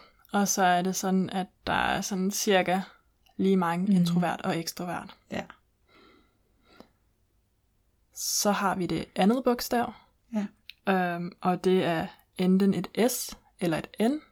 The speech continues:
Speaker 2: Ja.
Speaker 1: hvor S står for sansning, og N for intuition.
Speaker 2: Mhm.
Speaker 1: Øhm.
Speaker 2: Ja. Og, og Jung, han, øh, det,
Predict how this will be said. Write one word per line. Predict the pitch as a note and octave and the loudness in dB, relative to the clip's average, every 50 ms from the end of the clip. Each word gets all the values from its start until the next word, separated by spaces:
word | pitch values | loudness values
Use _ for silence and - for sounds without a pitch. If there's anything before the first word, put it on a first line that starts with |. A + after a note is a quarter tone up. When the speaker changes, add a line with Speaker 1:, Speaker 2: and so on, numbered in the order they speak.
| _ _ _ _ _ _ - | _ _ _ _ _ _ -6
Speaker 2:
Ja. | - G3 - G#3 | -2 -2 -2 2
Speaker 1:
hvor | G3+ F#3+ D#3 - - - - F#3+ F#3+ | 2 2 2 0 -2 -6 -4 -2 -2
S | F#3+ | -2
står | - - - - F3+ - - | -4 -6 -4 -4 -4 -4 -4
for | G3 - - - - - - G3 - - - | -8 -14 -14 -12 -10 -10 -10 -12 -14 -16 -8
sansning, | - - G3+ G#3 B3 B3 - - C4+ C4+ - _ _ _ _ _ - - - - _ _ _ - | -2 0 0 2 0 -2 -4 -8 -8 -10 -10 _ _ _ _ _ -20 -20 -20 -20 _ _ _ 0
og | - F#3+ F3+ F3 - - - F#3+ F#3 | 2 4 4 2 0 -2 -2 -2 0
N | F3+ F3+ F#3 F3 - | 0 0 -2 -4 -6
for | - - - - - - - - - - _ _ - | -18 -18 -12 -6 -6 -6 -6 -6 -10 -16 _ _ -2
intuition. | F#3+ F3+ F3+ - - G3 - - C4+ C#4 D4 C4 _ _ _ _ | -2 -2 -2 -2 -6 -4 0 0 0 0 0 -4 _ _ _ _
Speaker 2:
Mhm. | F#3 F#3 F3+ F3 E3+ E3+ F3 F3+ F3 - _ _ _ _ - | -6 -4 -2 -2 -2 -4 -6 -8 -10 -14 _ _ _ _ -4
Speaker 1:
Øhm. | G3+ F3+ E3 - - - G3 F#3 - _ _ _ _ _ _ _ _ _ _ - | -2 -2 -2 -2 -4 -6 -6 -8 -10 _ _ _ _ _ _ _ _ _ _ -6
Speaker 2:
Ja. | - - - - _ _ _ _ - - - - - - - - | -6 -6 -6 -8 _ _ _ _ -20 -20 -20 -20 -20 -20 -10 -2
Og, | - G3 G3 F#3+ F#3+ - - | 2 4 4 4 4 2 2
og | - G3+ F#3+ F3+ F3 F3 | 0 0 0 0 0 0
Jung, | F#3 F#3 G3 G3+ G#3+ A#3+ B3 B3 | 0 2 4 4 4 4 4 2
han, | A#3+ A3+ G#3+ G#3 G#3 G3+ G3+ | 2 2 4 4 6 6 6
øh, | G3+ G3 F#3 F3+ F3 F3 E3+ | 4 4 2 2 0 -2 0
det, | G3+ G#3+ G#3 - D#2+ | 0 0 0 0 -2